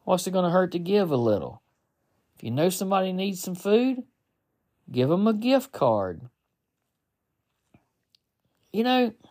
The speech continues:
the Bible is, it's a nice book, very nice book. It's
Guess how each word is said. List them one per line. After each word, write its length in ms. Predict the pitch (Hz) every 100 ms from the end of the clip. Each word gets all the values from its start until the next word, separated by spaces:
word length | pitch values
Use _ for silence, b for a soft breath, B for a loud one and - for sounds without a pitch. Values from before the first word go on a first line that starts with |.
| b b b b _ _ _ _ _ _ _ _ _ _ _ _ _ _ _ _ _
the 80 | -
Bible 580 | 147 180 202 202 196 -
is, 380 | 131 131 - - _ _ _ _ _ _ _ _ _ _ _ _ _ _ _
it's 220 | - 143 -
a 40 |
nice 340 | 123 135 139 -
book, 460 | 107 98 - - - _ _ _ _ _ _ _
very 220 | - 113 117
nice 300 | 120 120 113
book. 380 | - 80 80
It's 240 | - -